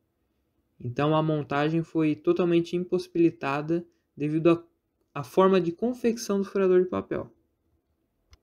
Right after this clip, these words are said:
já que alguns componentes têm os seus ajustes feitos por pressão, como já foi dito anteriormente.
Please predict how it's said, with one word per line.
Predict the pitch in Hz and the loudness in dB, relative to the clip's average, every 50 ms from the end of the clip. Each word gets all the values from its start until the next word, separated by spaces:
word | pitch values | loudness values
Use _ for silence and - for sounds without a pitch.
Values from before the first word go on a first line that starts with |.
| _ _ _ _ _ _ _ _ _ _ - | _ _ _ _ _ _ _ _ _ _ -4
já | 127 123 127 135 135 | -2 0 0 0 0
que | - - 160 | 0 0 0
alguns | 151 139 147 160 160 160 | 0 2 0 -2 -2 -2
componentes | - - 165 165 - 175 165 156 147 151 156 165 165 - - - - _ _ _ _ _ _ _ _ _ | -2 -4 -4 -2 0 0 0 0 0 0 0 -2 -4 -6 -12 -18 -20 _ _ _ _ _ _ _ _ _
têm | _ - 147 | _ -4 -2
os | 156 151 | -2 -4
seus | - - 170 160 147 143 | 0 2 2 2 4 4
ajustes | 160 151 143 139 143 160 165 165 - - | 2 2 2 4 4 2 2 2 -2 -6
feitos | - - 156 160 165 - - | -4 -2 -2 -2 -2 -6 -12
por | _ _ - 160 156 151 147 | _ _ -4 -2 -2 -2 -4
pressão, | - - 147 147 143 - - 120 113 117 | -4 -4 -6 -6 -6 -6 -6 -6 -6 -6
como | - - 123 120 | -8 -6 -2 -2
já | 120 120 | -2 -2
foi | 120 - 131 123 | -2 -2 -2 -2
dito | 120 123 123 123 - 123 | 0 0 -2 -2 -4 -4
anteriormente. | 123 120 120 123 123 123 123 120 120 120 117 113 185 - _ _ - - - - | -4 -4 -2 -2 0 0 0 0 -2 -4 -6 -8 -8 -12 _ _ -20 -20 -20 -20